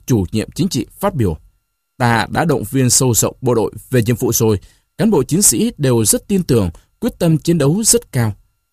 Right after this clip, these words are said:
Các đơn vị, các binh chủng đều trong tư thế sẵn sàng nổ súng. Nay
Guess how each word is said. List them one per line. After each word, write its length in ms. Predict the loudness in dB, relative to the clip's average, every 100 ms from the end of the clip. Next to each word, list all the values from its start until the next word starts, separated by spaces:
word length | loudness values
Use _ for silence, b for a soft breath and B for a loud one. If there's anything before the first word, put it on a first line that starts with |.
| _
Các 80 | 0
đơn 140 | 2 2
vị, 220 | 0 -2 -8 _ _
các 160 | -8 -2
binh 200 | -2 0
chủng 260 | 0 0 -4 b _
đều 240 | 0 2 2
trong 220 | 0 0
tư 100 | 0
thế 200 | 2 2
sẵn 220 | 0 0
sàng 260 | 0 0 -2
nổ 200 | 0 0
súng. 260 | 0 0 -2 -6 _ _ _ _ -2
Nay 280 | 0 0